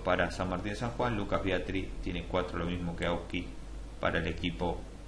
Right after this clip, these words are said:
de Estudien-, Estudiantil.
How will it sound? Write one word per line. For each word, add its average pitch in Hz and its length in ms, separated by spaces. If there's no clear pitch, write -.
de 82 520
Estudien-, 82 460
Estudiantil. 80 680